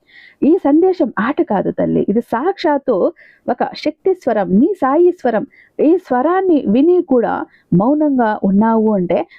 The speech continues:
అతని భాగ్యం మౌనం అవుతుంది, నీ భాగ్యం మౌనంగా మారిపోతుంది. ఈ స్వరం అందరికీ వినబడదు,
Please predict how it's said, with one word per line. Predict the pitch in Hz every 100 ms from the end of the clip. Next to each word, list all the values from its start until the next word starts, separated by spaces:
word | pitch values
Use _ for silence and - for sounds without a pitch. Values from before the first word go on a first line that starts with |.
| -
అతని | - 269 285 277
భాగ్యం | 185 - 320 285 269 208
మౌనం | 208 247 240
అవుతుంది, | 170 - 180 175
నీ | 247
భాగ్యం | 311 214 285 339 339
మౌనంగా | 190 247 294 277 202 -
మారిపోతుంది. | 180 233 - 240 240 - - -
ఈ | 247
స్వరం | - 240 302 240 311 _ 190
అందరికీ | 247 381 370 349
వినబడదు, | 214 233 262 247 -